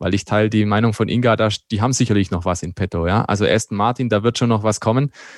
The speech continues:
Der Vettel, nach allem, was man hört, der revolutioniert gerade auch die Briefings und die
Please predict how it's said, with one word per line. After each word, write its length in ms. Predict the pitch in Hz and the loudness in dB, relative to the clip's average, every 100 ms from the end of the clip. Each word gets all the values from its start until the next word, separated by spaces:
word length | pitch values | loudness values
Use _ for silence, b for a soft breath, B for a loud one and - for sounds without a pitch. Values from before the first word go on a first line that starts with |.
| B - | B -2
Der 140 | 104 | 0
Vettel, 340 | 120 127 147 - | 0 0 0 0
nach 180 | 110 | -2
allem, 280 | 82 117 131 | 0 0 2
was 220 | 117 113 | 0 0
man 120 | 117 101 | 0 0
hört, 260 | 123 139 | 0 2
der 180 | 110 110 | 0 2
revolutioniert 580 | 117 120 110 113 120 120 | 2 2 0 2 2 2
gerade 320 | 120 110 101 | 0 0 2
auch 220 | 113 110 | 0 0
die 480 | - 113 110 104 82 | -4 -2 0 0 -4
Briefings 560 | - 123 147 139 135 - | 0 2 2 2 0 0
und 240 | 117 113 | -2 -2
die 80 | 117 | -6